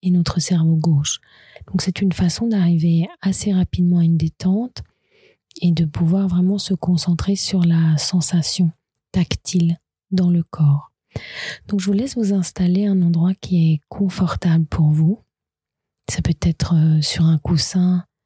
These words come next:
à terre, mais ça peut surtout être sur une chaise ou sur le bord d'un lit, de manière à être vraiment bien installé dans votre corps. Et puis, dans cette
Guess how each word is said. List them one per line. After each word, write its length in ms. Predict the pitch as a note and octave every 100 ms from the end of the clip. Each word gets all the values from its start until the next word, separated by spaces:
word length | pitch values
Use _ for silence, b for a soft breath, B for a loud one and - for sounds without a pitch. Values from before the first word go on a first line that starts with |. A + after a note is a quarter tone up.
| _ _ _ _
à 140 | - D3
terre, 380 | - E3 F#3 A#3
mais 120 | F#3+
ça 220 | - F3+
peut 520 | - - F3+ E3+ E3
surtout 480 | D#3 - A#3+ - F3+
être 200 | G3+ G3+
sur 220 | - F3+
une 180 | E3 D#3
chaise 600 | - F3 D#3 F3 A3+ - _ _ _ _ _
ou 80 | G#3
sur 260 | - - F3+
le 80 |
bord 240 | E3 F3 E3+
d'un 220 | E3 D#3+
lit, 260 | D#3+ G3+ G#3+
de 120 | F3
manière 380 | F3+ F#3 G#3 F#3+
à 60 |
être 140 | E3+ E3+
vraiment 320 | F#3 F#3+ F#3+
bien 340 | E3+ F3 F#3
installé 580 | F3+ E3+ - F3 D#3+ F#3+ _ _ _ _
dans 160 | F3+ F3
votre 280 | E3 - E3
corps. 440 | - F3+ G#3+ - _ B B B B B B B B _
Et 100 | F#3
puis, 640 | E3 - A3+ A#3+ B3 B3 - _ _ _ _
dans 280 | F#3 G3 F#3+
cette 260 | - F3+